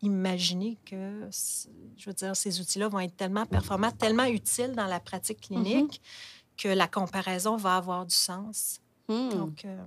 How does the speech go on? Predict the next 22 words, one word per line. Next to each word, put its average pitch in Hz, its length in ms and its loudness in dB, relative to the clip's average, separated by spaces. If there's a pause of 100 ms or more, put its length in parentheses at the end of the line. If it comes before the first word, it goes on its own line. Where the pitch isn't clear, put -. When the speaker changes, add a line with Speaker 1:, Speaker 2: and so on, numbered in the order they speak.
(920)
Speaker 1:
mais 202 80 4
c'est 226 140 6
ça, 202 200 8
les, 190 400 8
nous, 214 260 8
les, 180 580 6 (440)
les 180 180 -2
spécialistes 220 520 8
de 233 60 10
la 196 60 8
responsabilité 208 540 2
civile, 233 420 4
on 196 160 6
est 190 120 2
très 277 160 2
prospectifs, - 800 0
donc 196 220 4
on 202 100 4
spécule 254 560 2
beaucoup. - 560 4
<laughs> - 120 8
Donc, 294 140 6